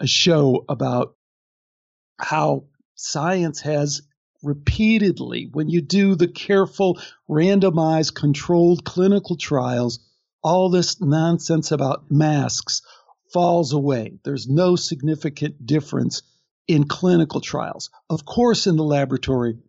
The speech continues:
you can <laughs> show that a mask stops stuff from coming out of your face.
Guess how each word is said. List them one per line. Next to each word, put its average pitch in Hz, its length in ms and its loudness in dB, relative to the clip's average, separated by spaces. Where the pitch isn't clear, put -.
you 185 160 0
can 175 180 2
<laughs> - 140 0
show 185 240 2
that 175 200 0
a 165 60 2
mask 160 500 -2
stops 156 540 -6
stuff 147 440 -6
from 147 240 -2
coming 143 360 0
out 135 180 -2
of 127 100 -10
your 135 160 -2
face. 143 460 -2